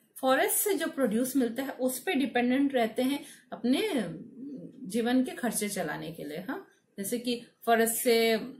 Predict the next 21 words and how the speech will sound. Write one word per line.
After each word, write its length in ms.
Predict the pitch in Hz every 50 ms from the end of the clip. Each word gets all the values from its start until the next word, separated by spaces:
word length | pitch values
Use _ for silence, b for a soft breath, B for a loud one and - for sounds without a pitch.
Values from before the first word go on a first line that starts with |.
| - - - - _ _ _ _ - _
हनी 360 | 214 165 190 247 240 254 262
मिला, 260 | 262 247 226 208 202 208
हनी 260 | 214 220 220 226 240
लाके 320 | 226 208 202 202 - 208
उसको 320 | 196 196 - - - 196 196
बेच 280 | 196 190 190 190 -
के 140 | - - 196
वो 120 | 190 190
लोग 160 | 190 190 190 190
अपना 260 | 190 190 185 180 185
घर 180 | 175 185 175
चला 340 | 170 - 185 170 175 170 170
रहे 180 | 170 175 170 170
हैं, 400 | 170 170 175 175 170 175 - b b b b b b b b _
कि 80 | - 214
forest 440 | 214 208 202 196 208 208 214 214 -
से 200 | - - 226 214
बहुत 280 | 202 208 202 208 202
सारे 240 | - 214 202 208 208
फूल 420 | 202 - - 233 233 233 226 214
मिले, 440 | 196 196 190 190 175 185 185 185 190